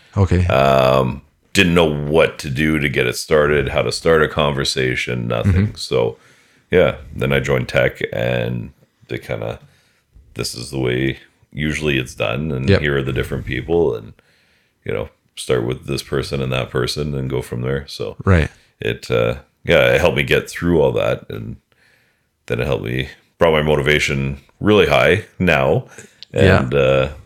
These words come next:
Speaker 2: yeah, that's where we're at.
Speaker 1: Knowing that it's not an impossible thing, that
Speaker 2: Right.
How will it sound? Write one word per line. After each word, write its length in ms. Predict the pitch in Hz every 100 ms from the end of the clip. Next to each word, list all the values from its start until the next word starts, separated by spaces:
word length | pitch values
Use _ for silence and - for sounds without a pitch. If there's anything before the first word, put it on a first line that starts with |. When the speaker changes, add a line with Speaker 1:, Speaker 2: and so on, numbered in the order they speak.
| _ _ _ _ _ _ _ _ _ -
Speaker 2:
yeah, 100 | 95 90 _ _ _ _ _ -
that's 240 | - -
where 120 | 67 65
we're 140 | 69
at. 220 | 92 - -
Speaker 1:
Knowing 360 | 107 101 98 95
that 120 | 95
it's 220 | 90 -
not 480 | 95 90 85 73 - -
an 120 | 95 85
impossible 760 | 82 - 80 80 - 82 78
thing, 640 | - 98 92 87 85 87 82
that 140 | 78
Speaker 2:
Right. 300 | 58 -